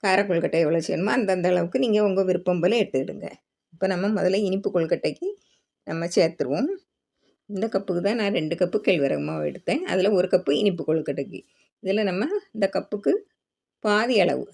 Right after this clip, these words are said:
அரை கப்பு நான் நாட்டு சர்க்கரை எடுத்திருக்கேன். நீங்க வெல்லம் எடுத்துக்கலாம், வெல்லமும் நல்லாயிருக்கும். பாருங்க, அதை போட்டுருங்க. ஒரு கால் கப்பு துருவன தேங்காய்.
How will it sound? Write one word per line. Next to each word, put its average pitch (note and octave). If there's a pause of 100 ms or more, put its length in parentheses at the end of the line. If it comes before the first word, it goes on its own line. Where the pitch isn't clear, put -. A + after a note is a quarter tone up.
(260)
அரை G3+
கப்பு F#3 (960)
நான் A3+
நாட்டு G3
சர்க்கரை D#3
எடுத்திருக்கேன். F#3 (380)
நீங்க G3+ (100)
வெல்லம் F#3+
எடுத்துக்கலாம், D#3+
வெல்லமும் F3+
நல்லாயிருக்கும். E3+ (1160)
பாருங்க, F#3
அதை F3+ (280)
போட்டுருங்க. D#3
ஒரு C4+
கால் G#3+
கப்பு G3+ (420)
துருவன E3+ (100)
தேங்காய். B2+